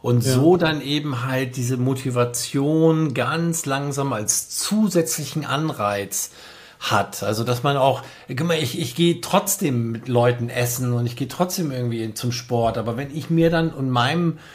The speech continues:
Speaker 1: meinen Gedanken sage, weißt du was, ich mach das jetzt, ähm, vor allen Dingen, weil ich feiern möchte, dass ich heute den, äh, den Podcast mit, ähm, Gidon aufgenommen habe,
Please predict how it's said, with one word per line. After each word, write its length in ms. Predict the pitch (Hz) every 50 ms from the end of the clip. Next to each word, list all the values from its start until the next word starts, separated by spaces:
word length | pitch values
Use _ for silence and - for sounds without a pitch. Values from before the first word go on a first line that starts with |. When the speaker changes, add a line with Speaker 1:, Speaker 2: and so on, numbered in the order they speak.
| - - - _
Speaker 1:
meinen 360 | 110 110 113 135 156 170 165
Gedanken 420 | 156 131 120 139 139 156 143 143 127
sage, 400 | 117 127 123 131 135 147 131 123
weißt 240 | 165 214 214 - -
du 60 | 151
was, 240 | 127 135 165 160 -
ich 100 | - -
mach 140 | 156 151 151
das 220 | - 165 - -
jetzt, 400 | 143 131 120 - - - - 120 - - -
ähm, 300 | 117 117 123 123 123 120 -
vor 180 | - 127 127
allen 300 | 135 147 185 214 208 180
Dingen, 180 | 139 135 143 123
weil 160 | 131 131 131
ich 120 | 123 120 -
feiern 520 | - - - - 208 196 151 117 107 95
möchte, 420 | 95 104 - - - 156 170 185 180 - - - - 107
dass 100 | - 107
ich 220 | 104 - - - -
heute 200 | 143 170 180 180
den, 160 | 165 156 156 143
äh, 360 | - 135 131 - - 127 120
den 240 | 120 131 123 120 120
Podcast 720 | - - 196 190 - - - - 117 120 120 - - - - - - - - - - _
mit, 200 | 135 131 120 120 131 131
ähm, 540 | 127 127 123 120 120 117 117 120 123 127
Gidon 380 | 123 - 240 240 202 123 110 101
aufgenommen 600 | 92 101 98 - - 101 98 98 95 92 90 90 87
habe, 420 | 87 90 92 92 117 151 165 160